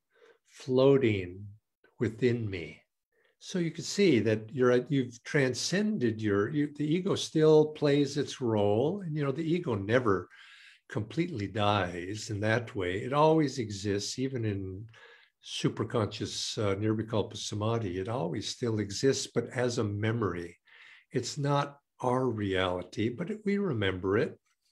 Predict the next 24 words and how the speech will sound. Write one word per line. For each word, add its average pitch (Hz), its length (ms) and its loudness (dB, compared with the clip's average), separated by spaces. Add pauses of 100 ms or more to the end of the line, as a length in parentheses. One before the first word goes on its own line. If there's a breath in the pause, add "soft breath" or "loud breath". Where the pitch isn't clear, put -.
(180)
And, 110 640 2 (240)
but 123 220 -6
our 117 160 2
identity 117 760 0
has 113 140 -6
been 113 200 -4
transferred 117 800 -6 (440 loud breath)
to - 100 -6
the 110 120 -2
larger 110 520 2
cosmic 98 600 -6
sea. 123 440 -4
And 139 160 -8
this 214 220 -4
is 135 160 -4
the 143 240 -6 (120)
ultimate 123 540 -6
answer, 110 460 -2
of 87 120 -12
course, 95 460 -4 (560 loud breath)
to 110 760 4
overcoming 110 680 -2
that, 92 340 -4 (440)
the 101 420 -2